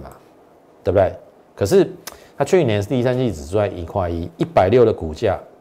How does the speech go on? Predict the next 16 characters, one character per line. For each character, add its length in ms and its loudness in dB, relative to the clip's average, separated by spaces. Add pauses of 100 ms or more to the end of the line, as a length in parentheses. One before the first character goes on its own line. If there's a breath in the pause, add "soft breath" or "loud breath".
(640)
坦 160 -6
白 120 -2
讲， 220 -6
我 100 -4
买 200 -6
不 120 -18
下 240 -6
去。 200 -16 (600 loud breath)
可 120 0
是 100 4
我 120 6
却 140 2
发 220 2
现 240 0 (300)
有 280 2
人 380 0